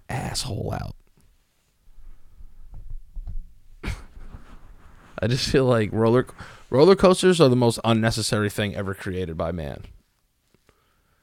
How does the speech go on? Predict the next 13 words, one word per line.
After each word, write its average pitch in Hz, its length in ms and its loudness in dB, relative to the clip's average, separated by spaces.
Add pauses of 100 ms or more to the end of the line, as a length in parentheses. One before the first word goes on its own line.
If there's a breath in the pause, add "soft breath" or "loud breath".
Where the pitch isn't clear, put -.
(220)
Like, 110 100 -2
what 131 140 4
are 160 40 4
we 156 80 6
doing 131 280 0
this 95 140 -6
for? 85 320 -8 (480)
We 113 120 -2
just, 127 240 0
it's, 123 260 -2
it's 123 220 -2
the - 140 -10
thrill 143 720 0